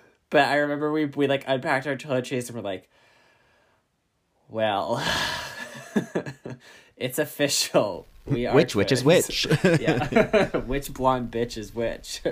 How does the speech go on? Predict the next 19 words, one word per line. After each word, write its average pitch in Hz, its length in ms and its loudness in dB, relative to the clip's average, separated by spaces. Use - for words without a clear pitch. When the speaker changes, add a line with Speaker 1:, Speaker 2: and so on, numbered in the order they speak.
Speaker 1:
<laughs> - 220 -20
Speaker 2:
Literally. 50 760 -6
How's 90 240 -2
your, 85 240 -2
how's 98 220 -2
your 92 100 0
week 87 180 -2
of 90 80 -4
final 87 460 -2
prep - 380 -8
been? 90 380 -6
Speaker 1:
Oh 156 60 -4
my 156 140 -2
God, 101 360 2
it's 98 140 -10
been 175 160 -10
pretty 302 240 -8
intense. 113 460 -8
I'm - 260 -6